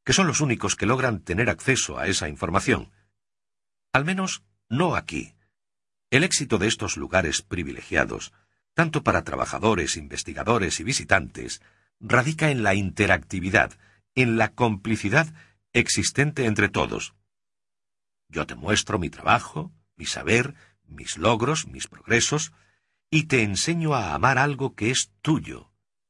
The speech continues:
Tú respetas mi trabajo, lo valoras, y de algún modo tu presencia entre nosotros me obliga a seguir trabajando para ti.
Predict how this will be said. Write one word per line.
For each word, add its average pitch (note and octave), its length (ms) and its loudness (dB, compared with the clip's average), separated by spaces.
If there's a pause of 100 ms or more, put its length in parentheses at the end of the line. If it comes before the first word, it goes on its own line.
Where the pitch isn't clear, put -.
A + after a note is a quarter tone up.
(360)
Tú C3 260 0 (320)
respetas A2 580 -2
mi A#2 120 -2
trabajo, - 560 -4 (260)
lo G2 160 0
valoras, C#2+ 560 -2 (340)
y D3 120 2
de C#3 80 4
algún D#3+ 220 -2
modo D#2 320 -2 (340)
tu C3+ 180 4
presencia G#2 600 0
entre D2 260 -6
nosotros C3 600 -4 (360)
me B2+ 220 0
obliga B2 360 -2
a F2 60 -2
seguir G2+ 380 0
trabajando C2 560 0
para - 180 0
ti. - 260 -2